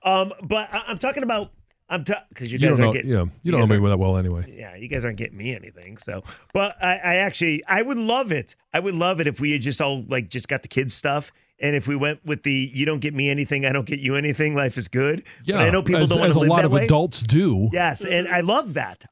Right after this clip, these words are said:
Speaker 1: I know people don't wanna live that way, though. So the next easiest thing is to do the gift cards. And to Heather's point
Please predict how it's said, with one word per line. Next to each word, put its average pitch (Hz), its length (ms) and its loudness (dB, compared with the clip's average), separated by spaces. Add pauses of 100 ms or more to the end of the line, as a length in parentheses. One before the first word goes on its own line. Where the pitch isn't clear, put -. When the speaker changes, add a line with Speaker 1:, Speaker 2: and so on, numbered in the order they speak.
Speaker 1:
I 180 100 4
know 196 140 0
people 190 260 -2
don't 190 100 0
wanna 190 140 -2
live 233 240 -2
that 180 180 0
way, 143 180 2
though. 135 280 0 (260)
So - 160 -6
the 175 140 0
next 202 320 -2
easiest 156 340 -2
thing 156 180 -2
is 110 120 -4
to 120 80 -6
do 127 160 -6
the 117 80 -6
gift 123 220 -4
cards. 98 360 -6
And 147 280 -2 (340)
to 147 100 -2
Heather's 190 360 -2
point 160 500 -4